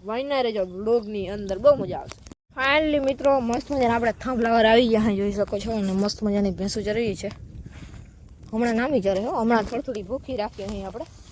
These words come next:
એટલે અહીંયા નામી ચરે. ન કરતા વાંથી વાન, વાંથી વાન, વાંથી વાન, વાંથી વાન, ઈ જ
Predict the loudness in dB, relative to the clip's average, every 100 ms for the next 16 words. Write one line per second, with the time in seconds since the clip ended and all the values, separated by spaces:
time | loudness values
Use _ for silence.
0 | -20 -16 -12 -8 -4 -2 -2 0 0 0
1 | 0 0 0 -6 -12 -18 -20 -20 -18 -14
2 | -10 -8 -8 -10 -10 -6 -4 -2 -2 -4
3 | -6 -4 -4 -4 -6 -8 -8 -8 -8 -8
4 | -8 -6 -6 -4 -6 -8 -10 -10 -6 -6